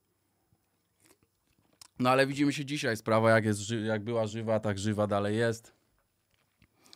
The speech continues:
Na-, należy, należy powiedzieć parę słów ze swojej strony. Przygotowałem dokumencik, widzowie.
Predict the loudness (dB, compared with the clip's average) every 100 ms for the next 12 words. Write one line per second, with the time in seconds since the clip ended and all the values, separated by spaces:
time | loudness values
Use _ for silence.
0 | -20 -20 -20 -16 -2 2 4 4 2 2
1 | 2 0 0 0 2 0 -2 -4 0 0
2 | 0 -4 -4 -4 -6 -8 -8 -14 -16 -18
3 | -18 -16 -16 -16 -12 -6 -6 -6 -8 -8
4 | -10 _ _ _ _ _ _ _ _ _
5 | -18 -18 -20 -20 -20 -20 _ -16 -6 -4
6 | 0 4 6 6 2 -2 -8 -20 -20 _
7 | _ _ _ _ -6 -4 -2 0 0 -2
8 | -8 -10 -6 -6 -6